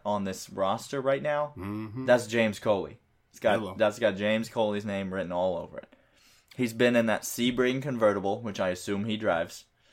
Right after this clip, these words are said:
Speaker 1: Uh,
Speaker 2: Dead on. You could not have picked a more apt car for that.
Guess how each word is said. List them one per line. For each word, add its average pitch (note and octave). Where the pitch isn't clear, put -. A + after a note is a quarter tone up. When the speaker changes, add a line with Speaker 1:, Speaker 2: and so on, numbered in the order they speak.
Speaker 1:
Uh, F2
Speaker 2:
Dead A#2
on. G2+
You G#2+
could C#3
not C#3
have B2
picked -
a -
more A#2
apt A#2
car G2+
for G#2+
that. F2+